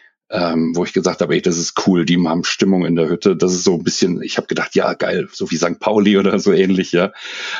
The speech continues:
Ähm, bloß nicht Patriots-Fan werden, weil die waren gerade damals, äh, richtig on fire. Nee, du willst nicht irgendwie so ihr mit dem F C Bayern da, äh, äh, verglichen werden.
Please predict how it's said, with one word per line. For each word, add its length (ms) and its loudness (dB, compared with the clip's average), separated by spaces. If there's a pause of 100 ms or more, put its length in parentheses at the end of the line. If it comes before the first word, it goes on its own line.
(100)
Ähm, 460 -2 (540)
bloß 320 4
nicht 260 -2
Patriots-Fan 800 2
werden, 400 2
weil 260 2
die 160 0
waren 180 2
gerade 300 2
damals, 600 0
äh, 100 0
richtig 760 0
on 140 2
fire. 440 0 (380)
Nee, 200 -2
du 120 0
willst 180 -2
nicht 120 0
irgendwie 240 0
so 120 2
ihr 240 2
mit 220 -2
dem 180 0
F 120 -4
C 140 -2
Bayern 420 -6
da, 580 -2
äh, 60 -12
äh, 340 -12
verglichen 480 0
werden. 320 2